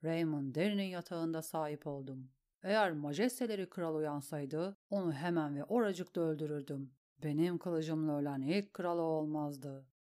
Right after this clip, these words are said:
Ama sen hikayeyi biliyorsun zaten, değil mi? Jaime kılıcını bir ağaç dalına savurdu. Dalı ikiye böldü. Ben Cersei'yi düzerken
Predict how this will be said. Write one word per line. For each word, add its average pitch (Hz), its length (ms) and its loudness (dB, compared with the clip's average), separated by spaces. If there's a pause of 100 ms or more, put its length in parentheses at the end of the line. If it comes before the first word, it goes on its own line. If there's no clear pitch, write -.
(180)
Ama 233 280 4
sen 165 180 0
hikayeyi 165 680 0
biliyorsun 208 540 0
zaten, 143 480 -4 (200)
değil 151 300 0
mi? 165 360 0 (440)
Jaime 226 360 4
kılıcını 165 540 -2
bir 226 220 0
ağaç 247 360 0
dalına 269 300 4
savurdu. 156 640 -4 (220)
Dalı 170 240 4
ikiye 220 400 0
böldü. 160 460 -2 (420)
Ben 175 220 2
Cersei'yi 165 600 0
düzerken 156 720 -2